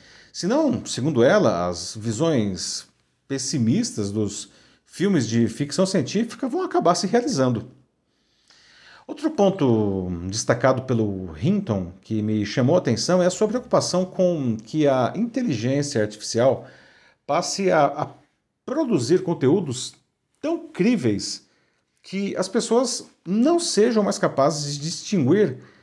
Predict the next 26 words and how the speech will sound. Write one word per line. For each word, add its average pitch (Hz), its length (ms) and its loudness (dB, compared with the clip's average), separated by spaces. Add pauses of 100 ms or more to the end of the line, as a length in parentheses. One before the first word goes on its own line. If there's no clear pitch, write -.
(140)
entre 240 260 -4
o 120 40 -4
que 156 160 0
é - 20 4
real 196 480 4 (280)
e 226 60 -6
o 269 60 -6
que 311 100 -2
é 311 60 2
falso. 170 640 0 (840)
E 294 140 -8
é 143 40 0
legítimo 196 680 0
isso - 180 -10
daí. 165 280 -8 (800)
Já 120 160 -2
em 196 60 0
dois 139 180 2
mil 147 120 4
e 135 40 4
dezesseis, 120 520 2
o 123 60 0
dicionário 127 360 0
Oxford 110 580 0 (540)
escolheu 180 480 0 (160)
pós-verdade, 120 1120 0